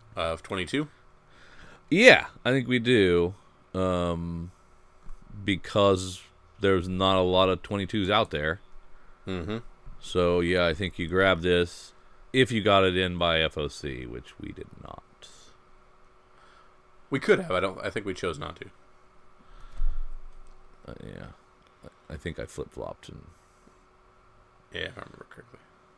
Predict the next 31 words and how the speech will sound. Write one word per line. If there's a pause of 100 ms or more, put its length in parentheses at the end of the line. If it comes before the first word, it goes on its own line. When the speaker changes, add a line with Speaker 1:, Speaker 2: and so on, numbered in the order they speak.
(140)
Speaker 2:
Yeah. (720)
Speaker 1:
Venom
one
fifty-four. (4000)
Speaker 2:
Is
this
Speaker 1:
A
Speaker 2:
the
first
Speaker 1:
first
of
it
Speaker 2:
go
to, (120)
to
legacy
numbering? (580)
Was
this
the
first
book
to
go
to
legacy
numbering
back
when
it
went,